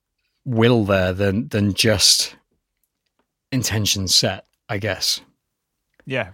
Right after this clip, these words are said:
Speaker 2: we needed something stronger.
Speaker 1: Yeah. So before we'd even got down to the bottom of the hill, w-, we decided that we would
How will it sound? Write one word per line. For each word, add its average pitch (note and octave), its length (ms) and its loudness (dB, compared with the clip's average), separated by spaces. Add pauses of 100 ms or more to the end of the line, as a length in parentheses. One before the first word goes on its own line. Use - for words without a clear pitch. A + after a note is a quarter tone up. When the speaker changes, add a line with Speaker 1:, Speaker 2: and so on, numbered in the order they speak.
Speaker 2:
we C#3 140 0
needed D3 240 2
something G2 320 -10
stronger. G2+ 480 -6 (640)
Speaker 1:
Yeah. A2+ 320 2 (880)
So B2+ 580 4
before D#3 260 4
we'd C#3+ 140 8
even B2+ 180 6
got B2 220 2
down A2+ 280 4
to G#2+ 100 -12
the G#2+ 80 -4
bottom A2 240 0
of G2 80 -6
the G2+ 100 0
hill, G2 340 0 (600)
w-, F3 180 -6
we A#2+ 140 2
decided G2+ 500 2
that G#2+ 120 0
we G2+ 180 2
would F#2+ 320 0